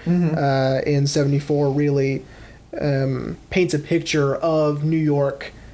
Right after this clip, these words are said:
Speaker 2: in the seventies, right?
Speaker 1: Yeah.
Speaker 2: This new New York, and he talks about it all the time in the film, that it's, it's so downtrodden and it needs to be this bad and blah, blah, blah, that stuff.
Speaker 1: But
Speaker 2: You're
Speaker 1: anyway,
Speaker 2: absolutely right.
Speaker 1: but, but yes, so, you know, Quentin is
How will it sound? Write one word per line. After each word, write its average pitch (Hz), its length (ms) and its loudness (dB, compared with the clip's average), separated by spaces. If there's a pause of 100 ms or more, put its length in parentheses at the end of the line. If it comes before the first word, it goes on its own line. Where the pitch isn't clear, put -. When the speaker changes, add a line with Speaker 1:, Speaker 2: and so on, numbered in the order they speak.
(300)
Speaker 2:
in 147 100 2
the 147 60 2
seventies, 160 640 -2 (120)
right? - 320 2
Speaker 1:
Yeah. 170 60 -10
Speaker 2:
This 165 160 -2
new 185 220 0
New 175 80 2
York, 180 260 2
and 151 80 -2
he 147 60 0
talks 165 260 -2
about 151 140 0
it 147 80 2
all 147 160 2
the 143 80 -8
time 151 560 0
in 143 220 2
the 143 80 0
film, 185 640 0
that 139 380 0
it's, 151 380 0 (560)
it's 147 160 0
so 147 180 0
downtrodden 151 680 0
and 139 100 2
it 139 120 -2
needs 147 220 2
to 160 100 -2
be 151 120 2
this 147 160 0
bad 143 420 0
and 143 120 0
blah, 131 140 0
blah, 53 160 -2
blah, 52 100 -2
that - 80 -8
stuff. - 140 -6 (760)
Speaker 1:
But - 360 -12
Speaker 2:
You're 180 100 2
Speaker 1:
anyway, 175 40 4 (200)
Speaker 2:
absolutely 139 40 -2 (160)
right. 143 80 -4
Speaker 1:
but, 165 80 -6
but 160 220 0
yes, 160 300 0
so, 139 200 0
you 131 140 2
know, 120 60 -2
Quentin 151 440 0
is 123 680 0